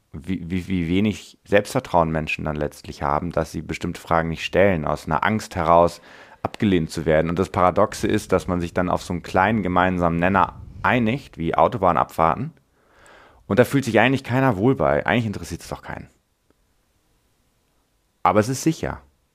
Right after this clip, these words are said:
Du trittst keinem zu nah, du konfrontierst keinen, du sagst auch nichts Falsches.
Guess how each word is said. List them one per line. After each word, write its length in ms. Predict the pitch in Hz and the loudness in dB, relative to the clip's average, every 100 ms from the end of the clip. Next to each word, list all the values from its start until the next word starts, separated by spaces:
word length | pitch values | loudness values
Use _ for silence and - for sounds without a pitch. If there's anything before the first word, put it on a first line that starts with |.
| _ _ _ _ _ _ | _ _ _ _ _ _
Du 100 | - | -12
trittst 260 | 87 95 - | -6 -6 -2
keinem 260 | 90 85 | 0 0
zu 140 | 80 80 | -2 -4
nah, 520 | 82 101 101 101 101 _ - - | 2 4 4 2 -4 _ -20 -20
du 80 | - | -8
konfrontierst 640 | 98 85 87 - 110 107 | -6 -4 -4 0 2 2
keinen, 440 | - 107 101 101 98 | -2 0 2 0 -2
du 60 | |
sagst 240 | 80 85 76 | 0 0 0
auch 100 | 76 | -4
nichts 220 | 73 - | -8 -8
Falsches. 720 | - 90 101 - 101 98 - | 2 2 2 -2 -4 -6 -12